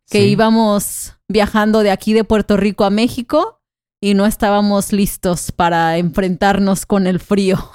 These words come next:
Speaker 1: <laughs>
Speaker 2: Sí,
Speaker 1: de
Speaker 2: nos
Speaker 1: ahí.
Speaker 2: dio gripe porque estábamos en un lugar tan frío y no estábamos preparados, ¿no? Venimos de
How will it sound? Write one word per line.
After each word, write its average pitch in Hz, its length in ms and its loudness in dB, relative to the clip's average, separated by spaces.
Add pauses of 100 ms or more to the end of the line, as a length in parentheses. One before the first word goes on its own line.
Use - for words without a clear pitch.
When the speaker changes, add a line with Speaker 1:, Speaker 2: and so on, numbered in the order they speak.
Speaker 1:
<laughs> 214 260 0
Speaker 2:
Sí, 123 280 -2
Speaker 1:
de 180 100 2
Speaker 2:
nos 170 120 2
Speaker 1:
ahí. 175 140 0
Speaker 2:
dio 127 280 0
gripe 113 500 -2
porque 98 760 -4
estábamos 107 960 -4
en 117 100 0
un 131 140 4
lugar 123 440 0
tan 131 280 2
frío 139 680 0
y 113 220 -6
no 113 180 2
estábamos 123 580 0
preparados, 107 800 -2
¿no? 117 200 -2
Venimos 104 540 -2
de 104 340 -2